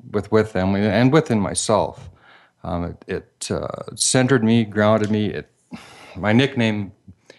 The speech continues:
within the family started calling me Buddha Boyd because there wasn't very much that would affect me as far as, um,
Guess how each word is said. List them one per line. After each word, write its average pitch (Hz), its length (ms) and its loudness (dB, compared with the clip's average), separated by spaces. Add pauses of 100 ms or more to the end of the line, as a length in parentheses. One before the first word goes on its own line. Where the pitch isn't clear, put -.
(180)
within 101 180 -4
the 92 80 -2
family 98 500 0
started 95 320 -6
calling 98 220 -4
me 87 100 -4
Buddha 92 280 -2
Boyd 101 440 2
because 87 520 -6 (480)
there 82 80 -10
wasn't 95 300 0
very 101 180 4
much 101 240 2
that 82 80 -6
would 78 120 -4
affect 107 400 -2
me 76 100 -8
as - 100 -8
far 90 360 -2
as, 85 120 -6
um, 76 360 -10